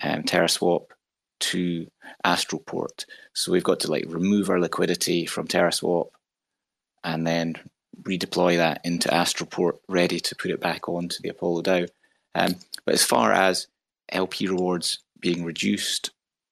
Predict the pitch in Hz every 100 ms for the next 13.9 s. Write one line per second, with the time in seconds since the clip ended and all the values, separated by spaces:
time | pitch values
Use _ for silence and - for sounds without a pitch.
0 | _ _ - 101 107 98 85 82 85 78
1 | - 80 82 - _ _ _ _ _ _
2 | - - 50 - - - _ _ _ _
3 | _ _ _ _ _ _ _ _ _ -
4 | - 92 90 90 85 82 90 87 - -
5 | _ - - - - 85 104 98 80 -
6 | - 82 85 - 87 87 - - 95 101
7 | - - - _ _ _ _ - - -
8 | - - 101 98 120 107 107 117 - 92
9 | 98 90 90 80 82 87 - 95 92 82
10 | - 80 - 80 - - - - - 98
11 | 92 85 98 220 - - - _ _ _
12 | _ - - - 95 - - 92 87 92
13 | 90 - 92 95 90 90 90 87